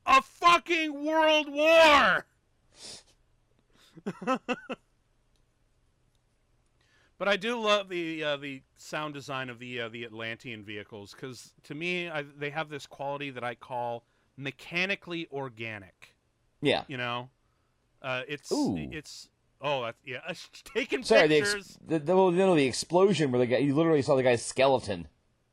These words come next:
Speaker 1: Yeah. This, this movie's hardcore. Remember,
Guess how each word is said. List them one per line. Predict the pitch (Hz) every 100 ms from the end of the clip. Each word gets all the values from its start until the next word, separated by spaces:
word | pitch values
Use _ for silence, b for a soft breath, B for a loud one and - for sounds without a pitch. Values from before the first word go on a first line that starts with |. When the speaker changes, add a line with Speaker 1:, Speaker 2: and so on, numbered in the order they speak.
| _
Speaker 1:
Yeah. | 127 131 147 160 151 - _ _ _ _ _ _ _ _ _ _ _ _ _ _ _ _ _ _ _ _ -
This, | 147 170 196
this | 202 185
movie's | 208 185 147
hardcore. | 151 151 143 - 156 147 117
Remember, | 104 120 139 123 107